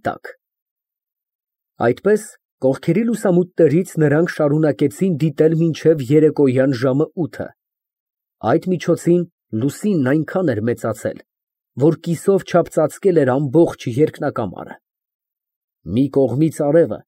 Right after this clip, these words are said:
մյուս կողմից լուսինը արկը ողողել էին ճառագայթների լույսով։ Այդ ժամանակ Բարբիկենը ենթադրեց, որ լուսնից հեռու էին միայն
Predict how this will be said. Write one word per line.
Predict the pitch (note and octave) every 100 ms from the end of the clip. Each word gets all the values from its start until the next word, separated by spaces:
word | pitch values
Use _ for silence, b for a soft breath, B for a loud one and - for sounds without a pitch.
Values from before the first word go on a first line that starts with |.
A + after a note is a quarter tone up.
| _ _
մյուս | A#2 C#3 F3 -
կողմից | - C#3 C3+ D#3+ -
լուսինը | B2+ C#3 - G3+ F#3+ F3+ _ _ -
արկը | C3+ F3 - D#3+
ողողել | D3 C#3 C#3+ C3 E3+ D#3
էին | D#3 D3+ D3
ճառագայթների | - D3 C#3+ B2+ C3 - - A#2+ A#2
լույսով։ | A2 G#2+ - - - _ _ _ _ _ _ _ _ _ _ _ _ _ _ -
Այդ | C#3 C#3+
ժամանակ | D#3+ D#3+ E3+ G3 - -
Բարբիկենը | C#3+ C3+ D3+ C#3+ D#3 G3 G3+
ենթադրեց, | C#3+ D#3 A#2 B2+ G2+ A#2 C#3+ - _ _ _
որ | A#2 D3 D#3
լուսնից | B2+ D#3+ - - F#3+ -
հեռու | D3+ D3 G3
էին | F#3+ F3 F3+ D#3+
միայն | C#3+ D#3 C#3+ C3+ D#3